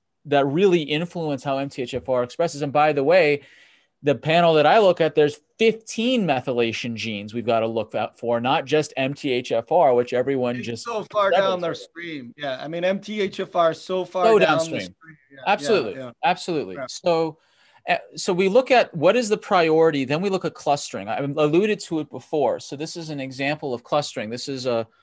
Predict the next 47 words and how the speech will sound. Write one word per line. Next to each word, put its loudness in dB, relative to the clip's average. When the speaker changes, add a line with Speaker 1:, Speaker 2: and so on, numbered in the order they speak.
Speaker 1:
left 2
side 2
is -4
one 0
person's -6
cardiovascular -2
grouping, -4
the -4
other, -2
right 0
side 0
is -6
another. -2
And, 0
you -6
know, -2
when 4
I 4
show 4
this 0
slide 2
to -10
clients, 0
they're 0
like, 0
"You 0
tell 0
me -2
which -6
one's, 2
which 2
one -4
you're -2
gonna -2
worry 2
about. -4
The -14
person 0
with, 0
you 2
know, 2
six 0
out 4
of 0
seven -2
green -4
dots, 2